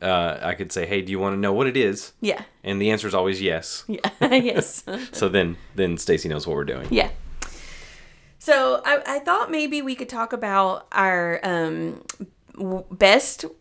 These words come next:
Speaker 2: date nights, our worst date nights, and then maybe some, discuss some of the other ones, maybe whether, um, for whatever reason, discuss some of the other ones
Speaker 1: Sure.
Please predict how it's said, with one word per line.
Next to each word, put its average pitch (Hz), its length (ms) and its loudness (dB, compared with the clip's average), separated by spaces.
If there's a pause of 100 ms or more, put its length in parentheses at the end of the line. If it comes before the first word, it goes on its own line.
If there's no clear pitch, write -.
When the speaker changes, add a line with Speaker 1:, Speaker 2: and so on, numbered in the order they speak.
(140)
Speaker 2:
date 285 220 2
nights, 277 260 -2
our 196 180 -2
worst 185 360 2
date 233 180 -4
nights, 214 280 -4
and 254 120 0
then 302 120 4
maybe 339 260 2
some, 247 300 0
discuss 214 500 -4
some 202 160 -2
of 185 80 -4
the 185 120 -4
other 180 140 -4
ones, 170 300 -6
maybe 175 380 0
whether, 165 560 0
um, 160 220 -2
for 190 120 -4
whatever 180 340 4
reason, 160 440 -4
discuss 165 360 -4
some 170 140 -4
of 151 60 -4
the 156 80 -4
other 160 120 -2
ones 156 160 -2
Speaker 1:
Sure. 160 120 10